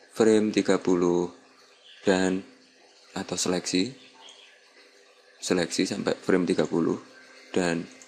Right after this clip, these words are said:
oke, insert timeline frame. Semacam itu. Maka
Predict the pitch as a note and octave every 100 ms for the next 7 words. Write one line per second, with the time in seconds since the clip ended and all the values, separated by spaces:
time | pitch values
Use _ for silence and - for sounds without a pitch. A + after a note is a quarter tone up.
0 | - G2+ F#2+ - G2+ G2+ G#2 G#2 - -
1 | - - _ _ _ _ _ _ _ -
2 | - - - - - - C3 B2+ A#2+ F2+
3 | F2 G#2 C3 - _ _ _ _ - _
4 | _ - _ _ - B2+ A2+ E2 - -
5 | - - _ - - - - - - -
6 | - - G2+ F#2+ F#2+ F2+ D#2+ - - -
7 | - - G2 - D3